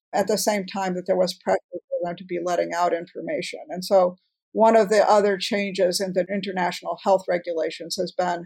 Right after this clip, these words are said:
providing tools and resources to help bring domestic law into harmony with the international health regulations.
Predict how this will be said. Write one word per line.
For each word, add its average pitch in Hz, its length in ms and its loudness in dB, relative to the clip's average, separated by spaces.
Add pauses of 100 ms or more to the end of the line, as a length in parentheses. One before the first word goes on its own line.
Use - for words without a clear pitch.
providing 202 560 4
tools 185 640 4
and 175 180 -2
resources 180 680 0
to 196 80 -10
help 185 320 2
bring 185 280 -4
domestic 185 560 0
law 180 340 2 (100)
into 190 240 -2
harmony 175 600 -2
with 175 240 -2
the 180 140 -6
international 170 680 -8
health 160 240 -2
regulations. - 840 -10